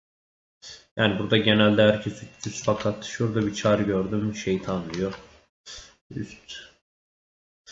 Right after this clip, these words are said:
Yeni efsunlanmış ilk verilen eşyalar var. Şöyle yapalım. Şunları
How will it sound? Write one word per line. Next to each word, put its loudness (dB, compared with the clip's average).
Yeni 6
efsunlanmış 2
ilk 0
verilen 4
eşyalar -2
var. -2
Şöyle 10
yapalım. 6
Şunları 6